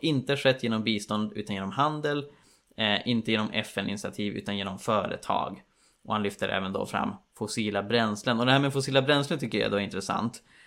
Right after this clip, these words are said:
Eh, det relaterar till någonting som jag insåg bara några minuter innan vi började spela in det här.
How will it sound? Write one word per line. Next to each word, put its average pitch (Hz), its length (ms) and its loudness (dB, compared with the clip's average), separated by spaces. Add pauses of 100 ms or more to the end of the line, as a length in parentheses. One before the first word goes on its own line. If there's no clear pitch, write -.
(220)
Eh, 98 280 0 (800)
det 139 540 6
relaterar 123 600 4
till 110 180 0
någonting 104 520 0
som 101 280 -2
jag 104 120 0
insåg 120 680 2 (120)
bara 104 240 2
några 135 200 4
minuter 123 420 2
innan 101 220 0
vi 101 80 0
började 95 640 0
spela 98 340 -2
in 156 260 0
det 101 60 0
här. - 300 -2